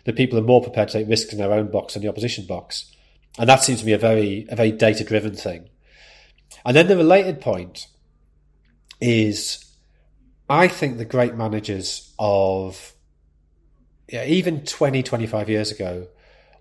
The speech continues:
one of their, one of the things they were best at was sort of smelling the mood of a game and capitalising on that or seeking to change that. Uh, so I'll, I'll give you a modern example of that. When,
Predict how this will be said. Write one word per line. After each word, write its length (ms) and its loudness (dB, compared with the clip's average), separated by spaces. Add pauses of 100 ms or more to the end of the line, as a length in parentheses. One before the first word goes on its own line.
one 300 6
of 100 4
their, 480 0 (180)
one 160 2
of 100 2
the 60 -4
things 180 -4
they 80 0
were 60 2
best 380 0
at 260 -12 (880)
was 100 -4
sort 140 0
of 60 6
smelling 680 2
the 100 -4
mood 320 2
of 80 -4
a 40 -2
game 500 -2 (320)
and 160 -6
capitalising 680 0
on 140 -4
that 260 -6
or 160 4
seeking 320 -6
to 80 -14
change 380 -4
that. 280 -12 (920)
Uh, 580 0
so 160 4
I'll, 120 8
I'll 80 10
give 100 4
you 100 4
a 40 0
modern 200 4
example 460 -2
of 80 -12
that. 300 -6 (520)
When, 640 2